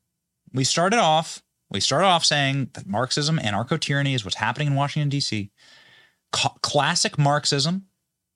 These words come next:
classic Leninism, accuse your opponent of that which you are guilty. That is the first iron law of Marxist policies.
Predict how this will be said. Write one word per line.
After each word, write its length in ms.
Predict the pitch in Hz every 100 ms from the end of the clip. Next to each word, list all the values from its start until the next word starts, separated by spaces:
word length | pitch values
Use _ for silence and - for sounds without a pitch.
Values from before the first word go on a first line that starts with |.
| _ _ _ _ _ _ -
classic 540 | - 147 151 160 214
Leninism, 720 | - 151 151 143 127 139 175 - _ _ _ _ _ _ _
accuse 480 | 151 - 147 143 160
your 100 | 214
opponent 400 | 214 - 147 156
of 120 | 135 117
that 200 | 123 123
which 200 | 143 120
you 100 | 117
are 120 | 135
guilty. 440 | 170 269 - - _ _ _ _ _ _ _ _ _ _ _ _ _ _ _
That 180 | 151 160
is 160 | 180 - - _ _ _ _ _ _ _ -
the 340 | 143 208 196 - _ _ _ _ _ _ _ _ _ _ _ _
first 540 | - 294 330 - - -
iron 340 | 208 262 294 262
law 480 | 220 294 180 120 - _ _ _ _ _ _ _ _ _ _ _ -
of 140 | 202
Marxist 460 | 175 202 214 233 -
policies. 560 | 214 240 202 - 113